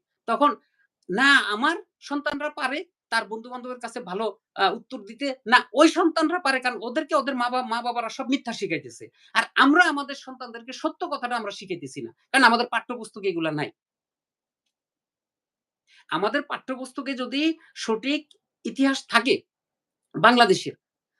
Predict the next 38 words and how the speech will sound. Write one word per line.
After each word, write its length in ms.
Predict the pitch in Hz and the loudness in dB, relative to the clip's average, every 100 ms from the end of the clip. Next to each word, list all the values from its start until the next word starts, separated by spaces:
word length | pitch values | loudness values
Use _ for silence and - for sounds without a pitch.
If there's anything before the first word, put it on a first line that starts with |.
| _ | _
তাহলে 440 | 226 233 294 220 - _ _ _ _ _ _ _ | 4 6 2 -2 -6 _ _ _ _ _ _ _
এই 120 | - | -12
বাংলাদেশে 580 | 220 233 262 269 262 285 | -2 0 2 0 -2 -4
আর 140 | 302 - | -4 -4
কখনো 380 | 208 - 220 151 _ | -6 -6 -6 -8 _
জাতিগত 440 | 160 214 196 175 | -10 -8 -10 -10
দাঙ্গা 340 | 175 165 165 143 | -6 -4 -2 -2
আসবে 240 | 120 123 | -6 -12
না। 160 | 110 _ _ _ _ _ _ _ _ _ _ _ _ _ _ _ _ _ _ _ _ _ _ _ _ _ _ _ _ _ _ _ | -16 _ _ _ _ _ _ _ _ _ _ _ _ _ _ _ _ _ _ _ _ _ _ _ _ _ _ _ _ _ _ _
জাতিগত 520 | 240 254 277 269 262 | 2 4 0 -2 -4
দা-, 300 | 247 254 202 | -4 -4 -6
জাতিগত 440 | 185 240 254 254 247 | -14 -12 -12 -10 -10
দাঙ্গা 400 | 220 254 254 294 | -8 -6 -2 -2
এটা 280 | 240 269 320 _ 143 | -4 -8 -8 _ -2
ভারত 280 | 220 262 - | 0 0 -4
ইস্যু 220 | 196 202 | -14 -12
করতেছে। 320 | 196 - 180 | -14 -12 -10
এই 140 | 202 262 | -6 -4
জন্য 280 | 285 285 | -2 -2
ভারত 260 | 220 190 262 | -2 -4 -4
দেশটা 340 | 185 226 - | -4 -6 -4
দিন 300 | 196 156 285 | -4 0 0
দিন, 200 | 262 262 | 0 -4
দিন 200 | 202 247 | -4 -6
দিন 180 | 214 226 | -6 -6
নিচের 280 | 226 226 220 | -6 -6 -6
দিকে 180 | 175 170 | -2 0
যাচ্ছে। 240 | 143 143 | 0 2
আল্লাহ 260 | 202 233 247 | 2 4 2
ওদেরকে 260 | 214 220 | 0 -8
গজব, 340 | 220 202 226 190 | -4 -2 -2 -2
গজব 260 | 202 202 180 | -4 -4 -6
দিবে, 160 | 165 | -2
আল্লাহ 240 | 185 214 214 | -2 -2 -4
ওদেরকে 240 | 196 - | -6 -8
নিঃস্ব 280 | 220 233 262 | -8 -8 -10
করে 180 | 233 190 | -6 -6
দিবে। 240 | 131 - | -6 -14